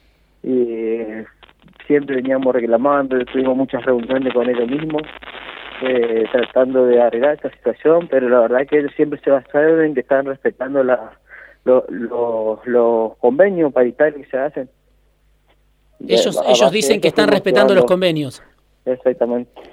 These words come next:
Speaker 2: Claro, que
Speaker 1: Que
Speaker 2: son
Speaker 1: la
Speaker 2: los, los
Speaker 1: culpa no
Speaker 2: con-
Speaker 1: la tienen ellos, que los gremios son los que nunca pelearon por ustedes, ¿sí?
Speaker 2: El, eh, en el, en este caso estamos hablando del gremio de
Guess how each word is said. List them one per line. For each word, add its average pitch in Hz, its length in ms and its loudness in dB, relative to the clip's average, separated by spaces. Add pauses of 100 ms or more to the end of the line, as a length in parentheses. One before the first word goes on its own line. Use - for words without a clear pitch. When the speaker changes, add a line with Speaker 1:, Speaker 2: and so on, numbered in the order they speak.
Speaker 2:
Claro, 170 240 2
que 147 60 -4
Speaker 1:
Que 135 60 2
Speaker 2:
son - 100 6
Speaker 1:
la - 60 4
Speaker 2:
los, 190 80 4
los - 60 -8
Speaker 1:
culpa 156 240 0
no 156 40 4
Speaker 2:
con- 147 120 0
Speaker 1:
la 135 120 0
tienen 139 380 -2
ellos, 156 260 2
que 147 100 0
los 127 140 2
gremios 139 360 -2
son 139 160 -2
los 131 120 0
que 120 300 0
nunca 127 320 -2
pelearon 123 380 0
por 113 120 -8
ustedes, 110 460 0
¿sí? 120 100 -10 (300)
Speaker 2:
El, 165 300 -6
eh, 170 320 -4
en 170 80 -4
el, 170 160 -4
en 185 100 0
este 196 220 0
caso 220 240 2
estamos 202 280 0
hablando 208 400 2
del 208 300 0
gremio 208 400 0
de 156 240 -4